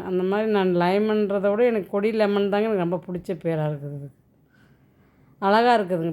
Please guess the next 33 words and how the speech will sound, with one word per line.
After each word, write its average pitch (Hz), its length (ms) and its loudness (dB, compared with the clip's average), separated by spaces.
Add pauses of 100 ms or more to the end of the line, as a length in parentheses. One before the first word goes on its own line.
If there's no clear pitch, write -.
பேரும் 202 280 2
அழகா 196 260 2
இருக்குது, 180 360 -4 (160)
காயும் 185 360 2
அழகா 180 260 0
இருக்குது. 180 260 -6 (120)
ஒரே 214 120 2 (120)
ஒரு 240 100 4 (100)
கொட்டை 208 380 -2
கூட 247 160 2
இருக்கிறது 185 320 -4
இல்லைங்க. 175 240 -2
இது 165 100 -4 (160)
கட் 165 200 -8
பண்ணி 202 200 -2
நம்ம 170 280 0
ஜூஸ் 185 260 -4
போட்டோம்னா 175 460 -2
ஒரு 185 120 0 (120)
கொட்டை 185 260 -4
கூட 202 180 -2
கிடையாதுங்க. 160 500 -4 (760)
கொட்டை 214 320 2
இல்லாத 240 380 6
லெமனுங்க 170 480 -2
இது. 170 100 -12 (180)
செதப்பிடிப்பு 220 720 -4
ஜாஸ்தி, 190 400 2 (140)
சாரமும் 226 580 2
ஜாஸ்திங்க. 156 560 -6 (1000)
அதனால 208 400 2
இந்த 220 120 0 (160)
வ-, 175 100 0